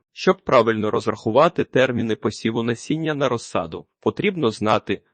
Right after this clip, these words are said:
в якому віці розсаду даного виду рослин висаджують на постійне місце. Відомо, що рівень майбутнього врожаю баклажанів безпосередньо залежить від того, в якому віці розсада була висаджена в ґрунт.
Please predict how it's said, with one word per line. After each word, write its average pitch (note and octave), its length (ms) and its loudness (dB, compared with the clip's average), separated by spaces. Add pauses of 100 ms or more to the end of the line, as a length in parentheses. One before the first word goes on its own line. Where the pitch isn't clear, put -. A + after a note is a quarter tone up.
(160)
в A#2+ 60 -10
якому E3+ 440 2
віці A#2 340 -6
розсаду A2+ 520 0
даного A2+ 520 0
виду C#3 260 -4
рослин F3+ 400 -2
висаджують A2 680 -4
на A2 80 0
постійне G#2 580 -6
місце. F#2 500 -14 (100)
Відомо, F#3+ 480 2
що A#2 200 -2
рівень D#3 300 -4
майбутнього A2+ 600 -2
врожаю A2 480 -2
баклажанів G#2+ 800 -2
безпосередньо A2+ 800 -4
залежить C#3 560 -4
від C3 180 -10
того, A#2 360 -4 (340)
в C3+ 40 -14
якому D3+ 440 2
віці A2+ 340 -6
розсада B2+ 500 -2
була G#2 300 -2
висаджена G2+ 640 -6
в - 140 -16
ґрунт. D3+ 440 -4